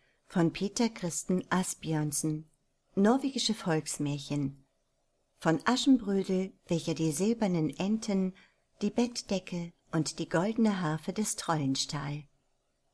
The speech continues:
Es war einmal ein armer Mann, der hatte drei Söhne. Als er starb, wollten die beiden Ältesten in die Welt reisen, um ihr Glück zu versuchen.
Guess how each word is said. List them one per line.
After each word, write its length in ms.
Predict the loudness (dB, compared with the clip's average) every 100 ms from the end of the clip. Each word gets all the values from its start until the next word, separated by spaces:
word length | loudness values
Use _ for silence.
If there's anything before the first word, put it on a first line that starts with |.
| _ _ _ _ _ _ _
Es 320 | 2 4 4 2
war 240 | 2 0 0
einmal 480 | 2 2 2 0 -2
ein 180 | -2 0
armer 280 | 0 4
Mann, 420 | 4 4 2 -2 -8 _ _ _ 2
der 140 | 4 4
hatte 200 | 2 -2
drei 220 | -4 -2
Söhne. 520 | 0 0 0 0 -4 -12 _ _ _ _
Als 200 | -4 -2
er 100 | -2
starb, 500 | -2 0 0 0 -4 -10 -20 -20 -20 _
wollten 320 | 2 4 4
die 80 | 2
beiden 360 | 4 4 4 2
Ältesten 600 | 0 -4 -2 -4 -2 -2
in 240 | 2 2
die 140 | 4 2
Welt 340 | 0 -2 -6
reisen, 460 | -2 0 0 0 -2
um 180 | -2
ihr 100 | -2
Glück 320 | -2 -6 -8 -8
zu 140 | -8
versuchen. 720 | -6 -6 -6 -8 -6 -4 -4